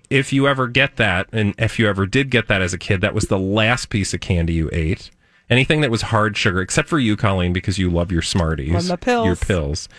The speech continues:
Speaker 1: But the rest of us were over here like, "I ain't eating that until I got no options."
Speaker 2: But you know what? Here's the pr-, this, that is another untapped market. The candy necklace,
Speaker 1: <laughs>
Speaker 2: like, wearable
Speaker 1: It's untapped.
Speaker 2: candy. I'm tell-, they could have
Speaker 1: Ring pops?
Speaker 2: They could have, uh,
Speaker 1: Wax lips?
Speaker 2: Oh yeah,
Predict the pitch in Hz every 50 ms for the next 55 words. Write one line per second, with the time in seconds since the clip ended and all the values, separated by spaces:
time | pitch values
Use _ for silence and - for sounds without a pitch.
0 | - - - - - - - - - - - 131 120 123 151 175 214 202 - -
1 | 147 120 123 110 - - 120 117 113 117 117 110 120 113 113 104 101 101 - -
2 | - - 123 139 156 156 147 143 127 95 117 117 117 117 - 117 - - 131 110
3 | 101 92 101 98 76 87 92 95 104 110 107 104 95 95 98 - - - 85 71
4 | 64 - - - - - - - 339 - 320 370 381 392 415 370 339 - - 381
5 | 392 381 - 415 - - - - 220 190 254 285 - - 302 302 339 339 320 240
6 | 233 208 220 247 269 254 254 220 202 - 190 185 170 185 202 175 - - 185 170
7 | 147 147 - - 170 196 214 - - 208 - - - 262 247 247 240 214 240 233
8 | 214 202 208 - - - - _ _ _ _ 202 208 202 233 - - 196 160 143
9 | 185 - - - 220 226 214 - 226 214 254 262 277 311 339 339 285 277 262 240
10 | 147 131 262 240 220 226 226 214 - - 339 370 427 494 508 440 - - - -
11 | - - - - - - _ - 277 311 339 320 - - 415 - - - 254 -
12 | - 359 - - 392 - 104 110 123 131 143 143 - - 160 147 156 175 - -
13 | - - - - - 381 381 392 302 302 - - 254 220 - - 196 214 208 233
14 | - - - - 120 113 123 139 160 - - 190 196 190 185 190 196 185 180